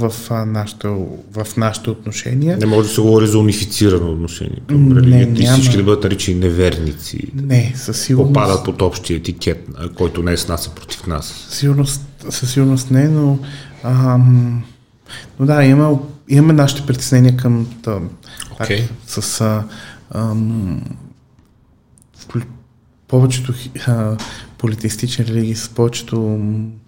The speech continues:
Speaker 1: такива неща, където се търсят, а, духове, а, извори и така нататък. С японската, примерно,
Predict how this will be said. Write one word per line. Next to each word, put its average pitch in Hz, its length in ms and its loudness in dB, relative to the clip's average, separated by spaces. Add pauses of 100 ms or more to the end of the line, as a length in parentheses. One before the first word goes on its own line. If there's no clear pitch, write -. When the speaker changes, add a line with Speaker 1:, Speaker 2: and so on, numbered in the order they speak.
(360)
Speaker 1:
такива 113 240 -6
неща, 110 340 -2
където 113 240 -4
се - 100 -10
търсят, - 480 -4
а, 101 260 -2
духове, 104 920 -4 (400)
а, 104 480 -4
извори 113 560 -4
и 101 40 -6
така - 240 -8
нататък. 101 280 -6
С - 260 -8
японската, 107 800 -2
примерно, 104 360 -8